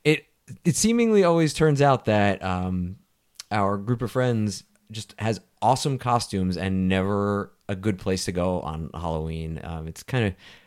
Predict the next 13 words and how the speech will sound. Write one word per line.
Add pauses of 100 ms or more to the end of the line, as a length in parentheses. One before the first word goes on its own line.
(280)
tricky
in
Los
Angeles
because
if
you
don't
go
to
either
the
giant